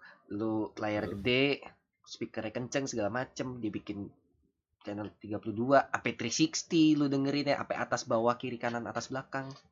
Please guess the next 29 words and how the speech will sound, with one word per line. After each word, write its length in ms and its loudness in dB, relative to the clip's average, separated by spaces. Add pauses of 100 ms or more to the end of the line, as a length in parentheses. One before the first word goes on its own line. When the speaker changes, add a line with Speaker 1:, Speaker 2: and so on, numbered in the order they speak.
(120)
Speaker 1:
semuanya. 560 -6 (400)
Karena 320 -2
apa? 240 -2 (160)
Lu 160 2
masuk 320 -6
ke 80 -6
dunia 320 -6
filmnya. 480 -10 (480)
Tiba-tiba 560 6
lagi, 320 4 (240)
lagi 160 -2
s-, 320 -6
apa, 240 4
lagi 240 2
s-, 240 -8 (160)
bagus 400 -2
gitu, 240 -12 (160)
ada 160 8
suara 240 4
tepuk 240 -4
tangan 320 -2
kan, 160 2 (800)
lu 160 6
keluar 320 12
Speaker 2:
Kacau 240 12
Speaker 1:
lagi. 480 2
Speaker 2:
gitu 320 2
ya. 240 2
Speaker 1:
Iya, 280 -2